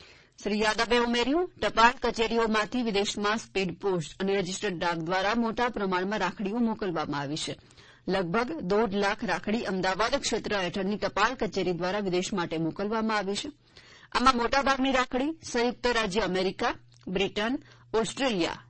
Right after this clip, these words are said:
ન્યૂઝીલેન્ડ, સિંગાપોર, કેનેડા, રશિયા, સંયુક્ત આરબ અમીરાત, જર્મની, જાપાન, ચીન વગેરે દેશમાં મોકલવામાં આવી છે.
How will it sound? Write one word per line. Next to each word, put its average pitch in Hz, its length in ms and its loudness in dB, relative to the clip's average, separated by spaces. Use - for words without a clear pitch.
ન્યૂઝીલેન્ડ, 190 640 0
સિંગાપોર, 214 600 0
કેનેડા, 226 520 0
રશિયા, 202 600 -2
સંયુક્ત 208 400 -2
આરબ 170 340 0
અમીરાત, 196 420 2
જર્મની, 185 640 0
જાપાન, 185 520 0
ચીન 226 420 -2
વગેરે 208 300 2
દેશમાં 214 440 0
મોકલવામાં 170 560 0
આવી 143 160 -6
છે. - 200 -8